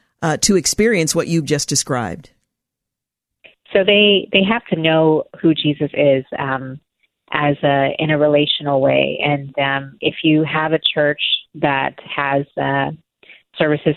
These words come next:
Speaker 2: for, for the youth that meets them on their level and, um, that they can relate to, I think that really helps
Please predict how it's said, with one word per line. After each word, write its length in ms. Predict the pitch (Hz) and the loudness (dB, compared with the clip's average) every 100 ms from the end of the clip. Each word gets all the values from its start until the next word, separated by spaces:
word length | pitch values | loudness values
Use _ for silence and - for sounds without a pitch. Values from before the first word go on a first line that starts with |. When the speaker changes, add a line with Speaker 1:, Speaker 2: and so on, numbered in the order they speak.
| - | -2
Speaker 2:
for, 460 | 156 147 143 143 - - | 0 2 2 0 -4 -4
for 80 | 151 | -2
the 160 | 139 | 0
youth 220 | 147 147 147 - | 2 2 0 -2
that 300 | 143 135 - | -2 0 -2
meets 220 | 156 156 | -4 -4
them 140 | - 143 | -4 -2
on 140 | 139 | 0
their 160 | 139 139 | 0 2
level 500 | 135 139 147 151 - - | 2 4 4 2 -2 -6
and, 480 | 139 135 135 139 | -2 0 -2 -4
um, 540 | - 135 135 131 131 131 | -4 -2 -2 -2 -6 -2
that 120 | 135 - | 0 0
they 100 | 139 | -2
can 200 | - 139 | -4 0
relate 280 | 139 139 - | 2 2 0
to, 120 | 160 | 0
I 80 | 135 | 0
think 240 | 135 147 147 | 0 -4 -4
that 160 | 131 | -2
really 280 | 147 139 139 - | 0 0 0 -2
helps 240 | 139 - | -2 -2